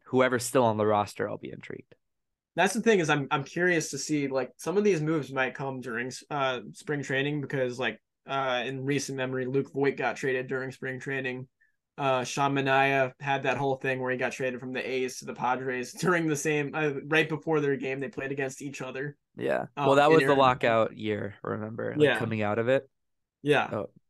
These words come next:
Speaker 1: I don't know. What I
Speaker 2: So
Speaker 1: liked, what they did, and they couldn't do this year because of planning, but the last real spring training with a full offseason of planning,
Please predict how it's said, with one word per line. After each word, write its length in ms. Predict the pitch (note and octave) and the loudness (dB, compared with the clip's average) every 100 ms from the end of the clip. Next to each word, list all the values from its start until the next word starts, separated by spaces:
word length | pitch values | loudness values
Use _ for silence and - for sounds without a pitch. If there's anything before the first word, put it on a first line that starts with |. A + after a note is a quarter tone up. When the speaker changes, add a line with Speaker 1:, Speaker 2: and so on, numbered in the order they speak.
| _ - | _ -10
Speaker 1:
I 100 | G#2+ | -8
don't 120 | A2 | -8
know. 180 | G2+ - _ _ _ _ _ _ _ _ _ _ _ - | -10 -12 _ _ _ _ _ _ _ _ _ _ _ 2
What 160 | D#3 D#3 | 6 6
I 80 | D#3+ | 6
Speaker 2:
So 60 | |
Speaker 1:
liked, 260 | F#3 A3 - | 6 4 -2
what 340 | C3 C#3 C#3 - | 2 4 4 4
they 300 | C#3 C#3+ C3+ | 6 6 4
did, 300 | A#2 D3+ E3+ | 2 2 4
and 300 | C3+ B2+ - - | 2 -2 -6 0
they 140 | B2 | 0
couldn't 260 | - D#3+ D#3+ | 4 4 4
do 160 | C3 | 0
this 260 | A#2 A#2+ - | 2 0 2
year 140 | A2 | 0
because 260 | G#2+ A2 G#2+ | 0 -2 -4
of 120 | - | -4
planning, 460 | - G#2 G2 B2 B2 | -2 -2 -2 -6 -2
but 240 | G2+ F#2+ _ _ _ _ - | 0 0 _ _ _ _ 0
the 100 | A2 | 2
last 380 | B2 C3 A#2+ | 2 0 -6
real 360 | A2+ A#2+ C3 B2 | -4 2 4 2
spring 320 | A#2+ - A2+ | 0 -4 -4
training 380 | - C3 B2+ G#2 | -4 -2 0 0
with 180 | G2+ G2 | -4 -4
a 60 | G2 | -8
full 460 | - A#2 G#2+ G2 _ _ - | -6 0 0 0 _ _ -4
offseason 440 | G#2 G2 A#2 G#2 G2+ | -2 -2 -4 -6 -6
of 60 | |
planning, 480 | - G#2+ G#2 A#2 | -4 -2 0 -2